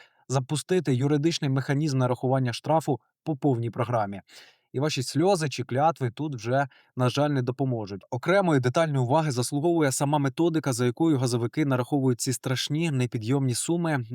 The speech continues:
адже це не просто оплата за вкрадений газ, це каральна санкція, затверджена державою на законодавчому рівні. Коли фіксується порушення цілісності пломби, пошкодження скла лічильника, наявність отворів у корпусі або будь-яке інше втручання,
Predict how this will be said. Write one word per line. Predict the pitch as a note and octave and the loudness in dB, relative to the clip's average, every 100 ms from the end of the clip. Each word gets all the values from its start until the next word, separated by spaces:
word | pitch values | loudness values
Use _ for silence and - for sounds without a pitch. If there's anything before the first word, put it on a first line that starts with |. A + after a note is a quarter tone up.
| B2+ | -2
адже | C3 A#2+ B2 | -2 -2 -2
це | - D#3 | 2 2
не | D3 C3+ | 2 0
просто | - E3+ - D#3+ | 0 -2 0 -2
оплата | C3+ D3 D3+ | 0 0 0
за | B2+ B2 | -2 -2
вкрадений | C#3+ C3+ C3 B2+ | 0 0 2 0
газ, | B2 C3 - | 0 0 -2
це | - | -6
каральна | C#3+ C#3 C3 B2+ | -2 0 0 -2
санкція, | - D#3 E3+ - D3 B2+ | -2 -4 -4 -4 -2 -2
затверджена | B2 B2+ F#3+ D3+ D3 | -4 0 0 2 0
державою | C3 A#2+ D3+ C#3+ B2+ | 2 2 2 2 0
на | C3 C#3+ | 2 0
законодавчому | A#2 A#2+ A#2+ B2 C3 - B2 B2+ | 0 -2 -2 0 0 0 0 2
рівні. | B2 A2 G#2 G2+ G2+ | 0 -2 -8 -10 -10
Коли | - C#3+ | 0 0
фіксується | C#3 C3 - E3 C3+ B2 | 0 -4 0 0 2 0
порушення | C3 D3+ E3+ E3+ C#3+ | 0 0 0 -2 -2
цілісності | - C#3 C3+ - B2 - | 0 0 0 -2 -6 -6
пломби, | - D3+ F3+ D#3 C3 - - _ | -2 0 2 0 -2 -6 -20 _
пошкодження | C3+ - E3 C3 B2 A2+ | -4 0 0 2 0 0
скла | - C3 D3 | -4 0 2
лічильника, | C3+ A2+ E3 F3 E3 C3+ C3+ B2+ | 2 0 -2 -2 -2 -2 0 0
наявність | A2+ B2+ D3+ B2+ - | 0 0 0 0 0
отворів | D#3+ C#3+ D3 C3+ | 0 0 0 0
у | |
корпусі | B2+ C#3+ A#2+ A#2+ A#2+ | 0 -2 -2 -4 -2
або | A#2+ | 2
будь-яке | C3+ B2 E3 B2+ - B2+ | 2 2 0 0 0 -4
інше | - C3+ - | -2 -4 -4
втручання, | G#2+ A#2 - F3+ D#3+ | -6 -8 -2 0 0